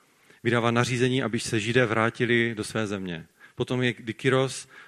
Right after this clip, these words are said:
vládce Perzie, dobil Babylon, tak umožnil, aby se ši-, všichni Židé vrátili do své země, obnovili chrám a začali s bohoslužbou. A tak vidíme, jak ten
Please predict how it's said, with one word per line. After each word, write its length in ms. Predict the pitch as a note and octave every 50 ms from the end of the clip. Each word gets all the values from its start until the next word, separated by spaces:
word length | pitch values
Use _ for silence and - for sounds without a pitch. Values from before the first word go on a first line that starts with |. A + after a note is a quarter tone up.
| - _
vládce 360 | - G#2 A2+ A2+ - - B2 G#2+
Perzie, 520 | - A#2 A#2+ A#2+ A2 A#2+ A#2+ A#2+ A#2+ A2+
dobil 320 | G#2 A#2+ B2 A#2 C3 B2+
Babylon, 580 | A#2 A#2+ A2+ G#2+ A#2 A#2 A#2 A#2 A#2+ B2 B2 A#2+ - - - - - _
tak 200 | - A2+ - -
umožnil, 460 | C3 A#2 B2 B2+ A#2 A#2 B2 B2 B2
aby 140 | A2+ G#2+ G#2+
se 140 | - B2 -
ši-, 220 | - - C#3 - -
všichni 340 | - - C#3+ - - D3 C3
Židé 260 | A#2 C3 G#2+ G2+ F2+
vrátili 500 | D#2+ F2 G2+ G#2+ A2+ A2+ - C3 A#2+ B2
do 80 | A2+ A#2+
své 240 | - - B2+ A#2+
země, 380 | G#2 A2 G#2 G2+ F2+ E2+ D#2+ D#2+ - _ _ - - - - _
obnovili 440 | - A#2 A#2 B2+ C3 B2 C3+ C3+ -
chrám 460 | - B2+ B2 A2+ G#2 G2 F2+ E2 D#2+ - - - - -
a 40 | G2
začali 340 | F#2+ A2 - - A#2 A2+
s 40 | G#2
bohoslužbou. 680 | F#2+ G2+ G#2+ A2 - - G#2+ G2 F2 F2+ F2 E2+ E2 - - _ _ _ _ _ _ _ _ - - - -
A 80 | - G#2
tak 300 | - A#2 - - - - -
vidíme, 340 | G#2+ G#2 A2 A2+ A#2 A#2 A#2+
jak 260 | A#2 A2 - - -
ten 280 | - A#2+ A#2 A#2 G#2+